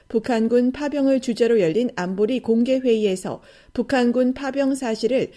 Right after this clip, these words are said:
긍정도 부정도 하지 않은 채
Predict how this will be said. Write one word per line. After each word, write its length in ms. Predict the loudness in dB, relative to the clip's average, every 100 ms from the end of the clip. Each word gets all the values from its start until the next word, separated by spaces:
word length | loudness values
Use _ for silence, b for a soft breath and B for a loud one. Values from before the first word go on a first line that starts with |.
| B B
긍정도 720 | 0 2 2 0 2 2 0
부정도 420 | 0 -2 0 0 0
하지 260 | -2 -2
않은 280 | -4 -4 -6
채 220 | -8 -10